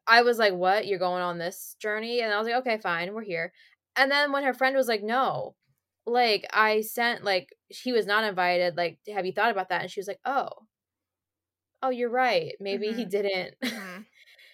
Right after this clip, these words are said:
Speaker 1: Maybe, you know?
Speaker 2: Mm-hmm.
Speaker 1: And so I was impressed with her throughout the entire book, and I liked her a lot. And I also thought, thought it was funny that they were like, "Whitney is such a weird name,"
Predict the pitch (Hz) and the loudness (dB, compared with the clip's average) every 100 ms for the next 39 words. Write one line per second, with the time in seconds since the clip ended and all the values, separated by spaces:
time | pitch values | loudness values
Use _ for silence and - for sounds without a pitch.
0 | _ _ - 220 220 185 139 - 226 214 | _ _ 0 2 2 0 -6 -8 -4 -2
1 | 208 254 294 247 226 220 190 180 190 _ | 0 -2 -4 -10 -18 -16 -16 -18 -20 _
2 | _ - 269 285 311 - 269 339 311 262 | _ -2 -2 0 -2 0 0 -2 -4 -6
3 | 285 311 302 269 247 240 226 220 208 220 | -6 -6 -4 -4 -4 -4 -4 -6 -4 0
4 | 202 180 202 185 165 - - _ _ _ | 0 2 2 2 2 -4 -20 _ _ _
5 | _ _ _ _ _ _ 214 226 220 220 | _ _ _ _ _ _ -2 2 4 4
6 | 254 254 202 185 180 160 - - _ _ | 2 0 0 2 0 -2 -8 -12 _ _
7 | _ _ _ _ _ _ 240 254 320 339 | _ _ _ _ _ _ 4 6 6 2
8 | - 247 240 240 233 208 208 - 196 196 | 2 2 2 0 -4 -2 -2 -4 -4 -2
9 | 190 196 185 170 160 214 220 180 175 175 | -2 0 0 -2 -2 -2 -2 -6 -6 -8
10 | 160 170 165 175 170 170 175 | -4 -2 -2 -4 -6 -8 -12